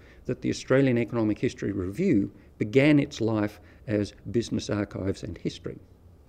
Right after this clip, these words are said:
The practice of professional business history,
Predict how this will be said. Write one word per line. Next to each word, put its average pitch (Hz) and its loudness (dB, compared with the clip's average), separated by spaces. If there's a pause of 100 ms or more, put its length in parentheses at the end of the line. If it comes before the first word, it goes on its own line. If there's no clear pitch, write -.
(1500)
The - -2
practice 247 0
of - -4
professional - 0
business 127 -2
history, - -6